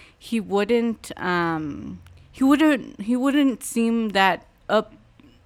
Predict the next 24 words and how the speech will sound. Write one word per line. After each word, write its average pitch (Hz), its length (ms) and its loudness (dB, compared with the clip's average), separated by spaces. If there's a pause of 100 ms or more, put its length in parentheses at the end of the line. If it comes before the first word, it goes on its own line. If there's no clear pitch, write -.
(120)
upbeat 214 720 -2
and 175 480 -4
hyped 220 440 -4
about 160 540 -2
life 175 500 0
and 165 280 -6
things 180 500 -4
and 156 320 -6 (540)
ideas. 170 880 -2
And 175 180 -6
so 190 220 -6
I 190 160 -4
would 202 160 -6
be 220 80 -6
like, 202 180 -4
"Come 233 300 2
on, 294 540 4
you 196 160 -4
know, 214 400 -2
like, 233 400 -2 (1200)
let's 226 420 -2
do 302 280 2
this. 370 640 2
And, 180 600 -4